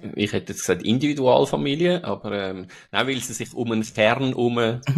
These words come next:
Speaker 1: also weil Kernfamilien, oder, sagt man eigentlich heute. Ähm,
Speaker 2: Genau.
Speaker 1: ja, drum Nukle-, oder?
Speaker 2: Ja, Nuklearfamilie,
Speaker 1: Mhm.
Speaker 2: das habe ich gelernt in den letzten Tagen, als ich mich vorbereitet habe für den Podcast. Das ist so das eine Extrem, sind wirklich nur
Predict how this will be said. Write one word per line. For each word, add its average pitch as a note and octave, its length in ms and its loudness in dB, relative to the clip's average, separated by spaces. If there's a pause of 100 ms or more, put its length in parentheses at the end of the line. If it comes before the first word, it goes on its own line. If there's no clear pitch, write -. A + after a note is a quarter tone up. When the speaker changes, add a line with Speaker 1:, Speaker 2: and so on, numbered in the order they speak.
Speaker 1:
also G3+ 180 -4
weil G2+ 140 -2
Kernfamilien, G2 1120 -2
oder, F2 200 -6
sagt F2 300 -2
man F#2+ 80 -2
eigentlich - 460 -4
heute. - 160 -12 (560)
Ähm, F#2 500 2
Speaker 2:
Genau. - 40 -12 (100)
Speaker 1:
ja, F2+ 220 4 (600)
drum A#2 260 4
Nukle-, G#2+ 380 0
oder? F3 320 4 (560)
Speaker 2:
Ja, C3 340 2
Nuklearfamilie, F3 800 2
Speaker 1:
Mhm. - 60 -10
Speaker 2:
das - 160 -6
habe F3 160 0
ich - 80 -6 (120)
gelernt C#3+ 380 2
in - 60 -8
den C#3+ 100 -8
letzten - 320 -8
Tagen, D3 220 2 (320)
als - 100 -2
ich B2+ 100 -4
mich - 120 -8
vorbereitet D3 680 -2
habe C3 180 -4
für B2+ 140 -6
den A#2+ 140 -6 (200)
Podcast. - 480 -4
Das - 120 -8
ist - 120 -8
so - 120 -6
das - 120 -10
eine D3 380 0
Extrem, - 480 -8
sind - 220 -12
wirklich - 320 -8
nur C#3+ 80 -4